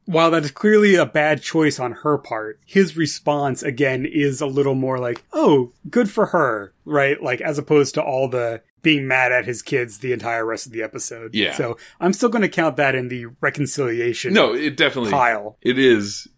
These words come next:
Speaker 2: even though we as the audience know that that's not.
Speaker 1: <laughs>
Speaker 2: Oh,
Speaker 1: No,
Speaker 2: a
Speaker 1: that's
Speaker 2: clarification
Speaker 1: terrible.
Speaker 2: on Skip's name. And on I M D B, he has a weird to pronounce last name, Spees,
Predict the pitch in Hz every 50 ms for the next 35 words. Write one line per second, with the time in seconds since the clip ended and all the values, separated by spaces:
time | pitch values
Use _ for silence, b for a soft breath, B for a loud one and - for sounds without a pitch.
0 | _ - 117 117 113 110 107 107 104 101 101 98 95 98 - - _ _ - -
1 | 131 127 123 113 104 95 101 110 110 107 104 104 104 98 90 90 90 - 110 101
2 | 95 92 90 87 85 - 92 87 85 - - - 95 85 82 147 123 - - -
3 | 139 - - - 131 123 151 143 135 131 127 117 - 180 170 170 139 113 113 113
4 | 113 - 143 127 123 - 139 113 - - - 104 101 98 - - - 123 - -
5 | - - 107 101 95 92 85 85 - _ _ - - 107 110 113 120 120 120 117
6 | 117 117 117 117 107 107 104 110 104 95 92 101 98 95 90 101 98 92 87 98
7 | 98 90 95 98 101 98 95 90 82 - - - _ _ _ _ - - - -
8 | - - 104 95 90 87 87 85 - 101 92 85 82 - - 95 90 87 82 -
9 | - - - - 107 101 90 80 - -